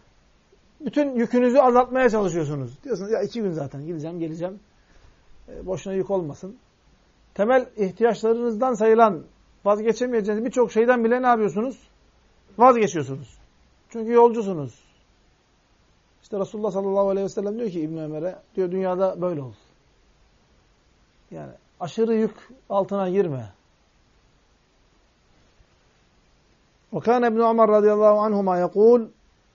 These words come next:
tabi İbn Ömer radıyallahu anhu da, e, Peygamberden bu nasihati alarak şöyle dermiş. "İzâ emseyte felâ tentaziri's sabah." Geceye çıktığında,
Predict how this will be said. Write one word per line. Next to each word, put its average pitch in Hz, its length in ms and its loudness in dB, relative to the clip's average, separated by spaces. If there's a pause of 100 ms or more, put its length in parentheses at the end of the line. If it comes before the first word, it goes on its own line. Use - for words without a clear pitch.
(280)
tabi 185 180 -10
İbn 170 160 -6
Ömer 185 220 -4
radıyallahu 165 560 -4
anhu 165 380 -8
da, 180 200 -6 (1080)
e, 131 300 -14 (840)
Peygamberden 147 580 -10
bu 165 100 -8
nasihati 147 360 -10
alarak 151 460 -12 (240)
şöyle 156 280 -4
dermiş. 117 440 -18 (840)
"İzâ 202 240 6
emseyte 190 540 2
felâ 202 340 4
tentaziri's 185 640 0
sabah." 160 460 4 (2000)
Geceye 190 340 0
çıktığında, 180 720 -4